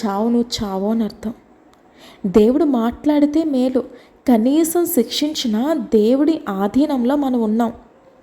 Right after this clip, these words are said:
ఈ రెండూ చేయకుండా దేవుడు మౌనంగా ఉన్నాడంటే ఇంక మన పని అయిపోయినట్టే. అపవాది చెడుగులాడేస్తాడు మన జీవితంతో. లోపలున్న అంతరంగ పురుషుడు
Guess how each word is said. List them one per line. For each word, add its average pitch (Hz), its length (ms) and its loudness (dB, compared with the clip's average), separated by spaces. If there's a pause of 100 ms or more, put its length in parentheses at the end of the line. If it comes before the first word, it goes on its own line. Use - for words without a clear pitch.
(420)
ఈ 208 100 0
రెండూ 208 400 2
చేయకుండా 233 640 -2
దేవుడు 220 440 0
మౌనంగా 208 540 -2
ఉన్నాడంటే 220 680 -4 (1160)
ఇంక 208 180 -2
మన 202 180 0
పని 196 240 -2
అయిపోయినట్టే. 226 680 -2 (800)
అపవాది 233 640 2 (120)
చెడుగులాడేస్తాడు 233 760 0
మన 202 200 -2
జీవితంతో. 208 600 -6 (960)
లోపలున్న 226 640 4
అంతరంగ 233 640 -2
పురుషుడు 226 560 -4